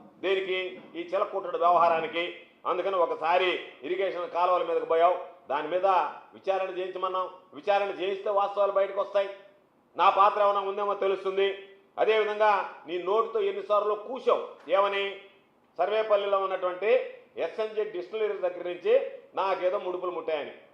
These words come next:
ఈరోజు ప్రభుత్వం నీది, తెలుగుదేశం ప్రభుత్వం. నేను ప్రతిపక్షంలో ఉన్నా, నీకు దమ్ము ధైర్యం ఉంటే,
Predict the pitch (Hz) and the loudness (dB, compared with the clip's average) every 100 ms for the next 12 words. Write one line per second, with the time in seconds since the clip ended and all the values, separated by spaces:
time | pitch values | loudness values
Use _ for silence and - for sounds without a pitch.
0 | _ 127 170 185 180 160 170 175 170 165 | _ -6 2 2 2 0 -2 0 0 0
1 | 170 151 - _ _ _ _ _ _ _ | -4 -8 -16 _ _ _ _ _ _ _
2 | 170 202 202 190 185 180 202 196 - - | 0 2 2 0 2 2 4 4 2 2
3 | - - _ _ 147 185 170 180 196 208 | -14 -20 _ _ -2 0 2 2 4 2
4 | 202 202 196 202 185 - - - _ _ | 4 4 4 4 2 0 -8 -18 _ _
5 | 131 180 180 123 175 196 208 226 220 190 | -8 -6 -6 0 2 4 4 4 8 6
6 | 196 196 185 175 | 6 2 0 2